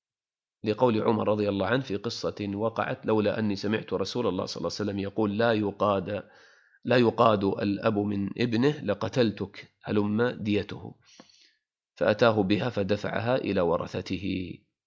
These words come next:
رواه البيهقي وقال: "إسناده صحيح". وابن عبد البر ذكر أن هذا حديث مشهور يستغنى بشهرته وقبوله والعمل به عن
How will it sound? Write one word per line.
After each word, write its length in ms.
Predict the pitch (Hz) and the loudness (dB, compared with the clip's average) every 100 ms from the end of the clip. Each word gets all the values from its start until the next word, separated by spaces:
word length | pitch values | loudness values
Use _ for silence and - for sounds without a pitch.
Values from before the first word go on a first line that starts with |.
| _ _ _ _ _ - | _ _ _ _ _ 4
رواه 260 | 110 113 | 6 6
البيهقي 600 | 101 87 92 92 - 135 | 4 2 0 0 -2 0
وقال: 340 | 147 123 107 104 | 0 0 0 -2
"إسناده 380 | - 92 101 95 | -4 -4 -4 -4
صحيح". 560 | - - 95 87 - _ _ _ _ _ - | -6 -4 -4 -4 -10 _ _ _ _ _ -12
وابن 560 | 220 294 190 151 123 - | -6 -2 -2 0 0 0
عبد 180 | 107 | -2
البر 240 | 98 92 107 | -2 0 0
ذكر 220 | 107 104 | 0 -2
أن 100 | 101 | -2
هذا 180 | 101 95 | -2 -2
حديث 260 | 104 98 | -2 -2
مشهور 500 | 95 - - 120 107 92 | -2 -2 2 2 2 0
يستغنى 440 | 95 - 107 98 | -4 0 0 0
بشهرته 600 | 92 107 95 104 101 95 | -2 -4 0 -2 0 -2
وقبوله 500 | 92 92 95 104 98 | -2 0 2 2 2
والعمل 380 | 95 87 101 95 | 0 0 -2 -2
به 260 | 92 113 | -2 -2
عن 200 | 101 104 | -2 -2